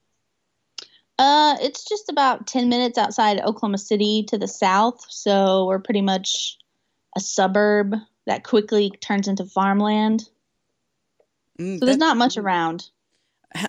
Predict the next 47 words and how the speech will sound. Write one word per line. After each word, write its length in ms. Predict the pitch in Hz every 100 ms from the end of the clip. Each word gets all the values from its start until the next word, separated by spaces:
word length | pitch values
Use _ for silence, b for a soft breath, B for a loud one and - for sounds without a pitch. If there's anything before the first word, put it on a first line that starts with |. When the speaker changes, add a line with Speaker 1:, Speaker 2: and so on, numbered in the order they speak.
| -
Speaker 2:
you 180 | 196 214
said 220 | 240 202
you've 100 | 196
been 180 | 180 175
living 200 | 170 170
there 140 | 170
your 160 | 165 165
whole 180 | 170 160
life? 420 | 151 208 277 - _ _ _ _ _ _ _ _ _ _ _ -
Speaker 1:
Uh, 300 | 254 277 269 254
except 360 | - 330 320
for 480 | 370 330 320 302 262 226
the 140 | 226
two 160 | - 277
years 260 | 285 269
that 140 | 247 240
I 40 |
went 180 | 233 220
to 60 |
grad 280 | 196 202 208
school 240 | - 233 220
in 100 | 180
Boston, 460 | 170 190 - 226
I 80 | 185
have 240 | 202 185
been 120 | 180 185
here 140 | 170
my 140 | 170
whole 160 | 185 165
life, 220 | 170 -
yes. 180 | - -
Speaker 2:
Cool. 460 | 247 240 143 143 139
What 200 | 233 285
took 240 | - 381 339
you 80 |
to 80 | 294
Boston 400 | 214 220 196 208
for 160 | - 135
grad 260 | 135 135
school? 220 | - 139 139
Why 120 | 185
did 200 | 262 262
you 80 | 226
move 240 | 214 220
so 160 | - 196
far 240 | 202 190
away? 420 | 175 220 208 -